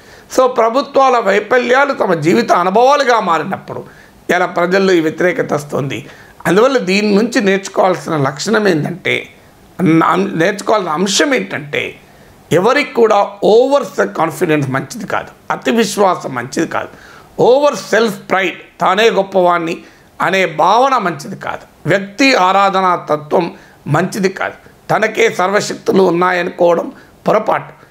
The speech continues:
So, అందువల్ల ఎప్పుడైనా మనిషిలో ఆ అహంభావం ప్రవేశించిన రోజు అది పతనానికి దారితీస్తుంది అని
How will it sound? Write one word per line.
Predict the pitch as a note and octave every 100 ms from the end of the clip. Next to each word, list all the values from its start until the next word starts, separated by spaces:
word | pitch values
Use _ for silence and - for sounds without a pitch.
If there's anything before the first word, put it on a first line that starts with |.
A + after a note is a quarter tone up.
| _ _ -
So, | C#4+
అందువల్ల | C4+ G3+ A3 B3+ D#4 C#4
ఎప్పుడైనా | F3 E3 - B3+ A#3 A3 A3+ - D3
మనిషిలో | D#3+ G3+ - B3 A3 A3 - E3+
ఆ | F3 E3 D#3
అహంభావం | F3+ B3 B3 A#3 G#3+ F#3+ - - - -
ప్రవేశించిన | D3+ F3 G#3 G3+ F#3+ E3+ - D#3+ C#3+
రోజు | F3+ G3+ D3+ - _ _ _ -
అది | E3+ F3
పతనానికి | E3+ D#3+ G3+ G#3+ A#3+ B3 G3
దారితీస్తుంది | F3+ F3 E3 E3 D3 - D3+ D3+
అని | C#3 -